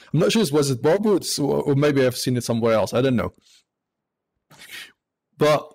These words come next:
back to my question, radical versus incremental, and then feeling positive, but being surrounded by negativity. People are bo-,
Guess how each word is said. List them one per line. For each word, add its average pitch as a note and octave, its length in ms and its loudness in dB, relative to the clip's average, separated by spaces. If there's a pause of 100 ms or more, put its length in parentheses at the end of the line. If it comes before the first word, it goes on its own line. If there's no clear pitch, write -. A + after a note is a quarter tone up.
(140)
back D#3 340 0
to - 80 -2
my E3 160 0
question, G#2+ 720 -4 (300)
radical D3+ 640 2
versus B2+ 400 -2
incremental, B2 800 -2 (340)
and B2 240 2
then C#3 220 4
feeling C#3 560 0
positive, C#3+ 840 -2 (280)
but C3 260 -4
being C#3+ 260 2
surrounded B2+ 680 2
by A#2 160 2
negativity. A2+ 760 -2
People D3+ 400 -2
are A2+ 380 2 (180)
bo-, B2 480 -2